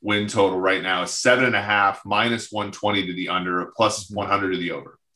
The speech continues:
So the Bears are a team, and again, I think we all believe Justin Fields is better than Jordan Love,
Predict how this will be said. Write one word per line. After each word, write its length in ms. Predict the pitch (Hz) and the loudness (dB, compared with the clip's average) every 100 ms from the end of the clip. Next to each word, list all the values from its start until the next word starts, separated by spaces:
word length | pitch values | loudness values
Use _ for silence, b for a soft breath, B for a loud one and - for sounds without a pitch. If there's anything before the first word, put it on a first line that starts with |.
| b b b b b | b b b b b
So 680 | - 131 127 120 113 104 _ _ _ _ _ _ _ _ - | 2 6 8 8 6 2 _ _ _ _ _ _ _ _ -2
the 160 | 127 | -2
Bears 680 | 123 135 143 170 147 135 - | 2 4 6 6 4 2 0
are 180 | 117 113 | 0 2
a 100 | 110 | -2
team, 340 | - 104 98 | -8 -10 -6
and 100 | 117 | 0
again, 240 | 120 123 113 | 2 4 4
I 120 | 113 | 4
think 260 | 139 123 - | 2 0 2
we 120 | 117 | 4
all 180 | 117 123 | 6 6
believe 300 | 123 117 107 | 4 2 0
Justin 400 | 110 104 104 95 | -4 -4 -8 -6
Fields 340 | 107 104 92 | -2 0 -2
is 140 | 92 - | -8 2
better 360 | 98 98 95 | 4 4 2
than 140 | 92 90 | -4 -6
Jordan 340 | 95 92 82 | -4 -2 -4
Love, 300 | 78 64 - | -8 -10 -12